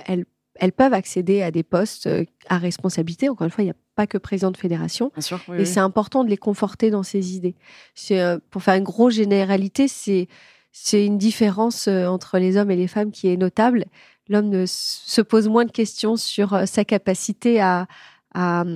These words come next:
Speaker 1: à remplir ses missions. Euh, je pense que la société est en train de changer et que de plus en plus, euh, bah, on se dit, bah, pourquoi pas moi ? Et c'est ce tremplin qui est important. Euh, mais encore une fois, avec des contraintes de quotas,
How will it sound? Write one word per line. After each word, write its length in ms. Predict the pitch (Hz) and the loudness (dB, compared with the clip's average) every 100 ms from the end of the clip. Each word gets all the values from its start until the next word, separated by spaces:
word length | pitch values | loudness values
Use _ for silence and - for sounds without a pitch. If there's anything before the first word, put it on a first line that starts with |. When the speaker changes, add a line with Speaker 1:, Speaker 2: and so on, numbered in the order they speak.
| 190 190 | -6 -4
Speaker 1:
à 100 | 190 | 0
remplir 340 | 190 196 - 220 | 2 2 0 0
ses 140 | 202 | 2
missions. 420 | 196 190 - 220 311 _ _ _ _ _ _ _ - | 2 0 0 0 -2 _ _ _ _ _ _ _ 2
Euh, 260 | 180 170 170 | 4 4 0
je 100 | 170 | -4
pense 220 | 160 160 | -10 -8
que 500 | - 151 87 80 190 | -4 -2 -2 -2 -2
la 160 | 165 151 | -2 -4
société 400 | - 156 147 214 | -6 -8 -2 0
est 100 | 214 | 0
en 60 | 160 | -4
train 140 | 156 | -8
de 60 | 160 | -10
changer 460 | - 160 175 220 | -8 -4 0 0
et 60 | 185 | 0
que 140 | - | -4
de 120 | 165 156 | -8 -8
plus 240 | - 175 | -6 -4
en 100 | 160 | -4
plus, 340 | - 202 - | -4 -6 -4
euh, 140 | 160 160 - - - _ _ _ _ _ _ _ | -4 -4 -10 -20 -20 _ _ _ _ _ _ _
bah, 140 | - - - - | -16 -16 -14 -10
on 80 | |
se 160 | 170 160 | -6 -6
dit, 300 | 156 165 180 | -4 -4 -4
bah, 120 | - 147 - _ | -4 -6 -6 _
pourquoi 280 | - 165 160 | -8 -4 -4
pas 160 | - 156 | -4 -2
moi ? 200 | 196 247 _ _ _ _ - | -2 -4 _ _ _ _ -12
Et 60 | |
c'est 200 | 156 - | -6 -4
ce 100 | 165 | 0
tremplin 440 | 180 - 175 240 254 | 0 0 2 4 2
qui 80 | 214 | 0
est 40 | |
important. 460 | 170 170 165 254 277 _ - - _ - | -2 -2 0 2 0 _ -20 -20 _ -6
Euh, 560 | 165 156 151 151 151 - | -2 0 0 -2 -2 -2
mais 120 | 180 | 0
encore 260 | 175 185 170 | 2 2 0
une 120 | 170 | -2
fois, 280 | - 220 240 - _ _ _ _ _ | 2 2 2 -4 _ _ _ _ _
avec 260 | - 180 175 | 2 4 4
des 120 | 180 | 2
contraintes 460 | - 196 - 214 214 | 0 -4 -2 -4 -2
de 80 | 185 | -2
quotas, 400 | - 160 208 | -4 -4 -4